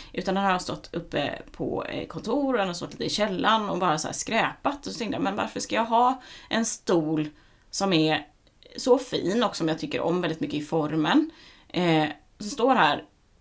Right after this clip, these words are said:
halvfärdig och inte gör någon nytta? Kan jag kanske experimentera lite med den?" För då kände jag ju att jag hade kommit ner i varv och jag hade mycket tid över. Vädret var skit.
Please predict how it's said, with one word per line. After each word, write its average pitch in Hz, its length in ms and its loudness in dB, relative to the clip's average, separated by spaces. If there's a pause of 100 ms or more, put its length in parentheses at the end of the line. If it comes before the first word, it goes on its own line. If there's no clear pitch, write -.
(140)
halvfärdig 151 1160 -2
och 185 120 -6
inte 175 320 -2
gör 131 120 0
någon 143 260 0
nytta? 214 560 0 (800)
Kan 165 280 2
jag 165 120 -2
kanske 160 240 -4
experimentera 190 840 -2
lite 311 240 -2
med 170 120 0
den?" - 180 -10 (400)
För 240 80 -4
då 262 180 2
kände 208 280 0
jag 139 120 0
ju - 80 -4
att - 180 -8
jag 156 60 -2
hade 147 120 -4
kommit - 260 -4
ner 185 120 0
i 180 80 -2
varv 170 360 2
och - 140 -2
jag 165 60 2
hade 160 160 0
mycket 156 260 -2
tid 151 180 -2
över. 147 640 -2 (300)
Vädret 139 360 -4
var - 80 -12
skit. 254 580 -4